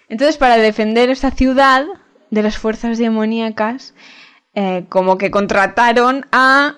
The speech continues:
mm, magos y gente con poderes para combatir a los demonios. Entonces, como mues-, bueno, muestra de agradecimiento, mm, por ese gran mérito, todas estas familias de magos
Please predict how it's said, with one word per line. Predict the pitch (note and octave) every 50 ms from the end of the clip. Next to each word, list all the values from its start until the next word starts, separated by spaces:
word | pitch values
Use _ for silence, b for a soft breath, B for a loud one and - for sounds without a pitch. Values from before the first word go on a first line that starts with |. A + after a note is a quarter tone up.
| _ _ -
mm, | - A3 A3 A3 G#3+ G#3+ G#3+ G#3 - - -
magos | A3 A3+ A#3 A#3+ B3 A#3+ A#3 B3 B3+ B3+ B3+ B3+ C4+ B3+ - - - -
y | A3 C3 G#3 A3+ A3 G#3+ G#3+ G#3+ G#3 F#3+ E3 - - _ -
gente | A#3+ - - A#3+ B3 C4 A#3+ C4 -
con | - F#3 F#3 G3
poderes | - F3 E3+ E3+ G3 G#3+ A3+ A#3 A#3+ C4 G4+ G#4+ - - b b b b b b b b _ _ _ _
para | - A#3 A3+ G#3 G#3+ A3+ A#3 B3+ B3+ -
combatir | - G#3 F3+ E3+ E3 D#3+ E3 G3 F3+ G3
a | G3
los | F#3 F#3 F#3
demonios. | F#3 F#3 F3 G#3+ D4 E4 D4+ A3+ C3 F#2 - - - - - _ _ _ _ _
Entonces, | - A3 G#3+ G3+ - A#3 A#3+ B3 B3 D4 C4+ C#4 C#4 C4+
como | - A#3 G3+ F3+ F3 E3+ F3
mues-, | F#3+ G3+ A#3 -
bueno, | - G3+ F#3+ F#3 F3+
muestra | F3+ F#3 G3 - - G#3
de | G3
agradecimiento, | G3 G3 G3 G3+ G3 G3 A3 G3+ G3 G3+ G3+ F#3+ F3+ F3 F#3 E3 D3+ G#2+ G#2 D3 C#3+ - - -
mm, | - - G3 F#3 F3 F3+
por | F3 - F#3 F#3 E3+ F3
ese | F#3 G3+ G#3 G#3+
gran | F#3+ G3 G3+ G#3 G#3 G#3+
mérito, | A3 A3 A3 A#3 A3+ F#3+ G3+ A3+ A#3 A#3 C4 C#4+ B B B B B -
todas | B3+ B3 A#3+ A#3+ B3+ C4 C4+
estas | C#4+ C#4 C#4 C#4 -
familias | - A#3+ A#3 A#3 A#3+ B3 B3 A#3+ A#3+ A#3 A#3
de | A3+ A#3 A3+ A#3
magos | A#3 B3 B3+ C4 B3+ C4+ C4+ C4+ C#4+ D#4+ D#4+ - - -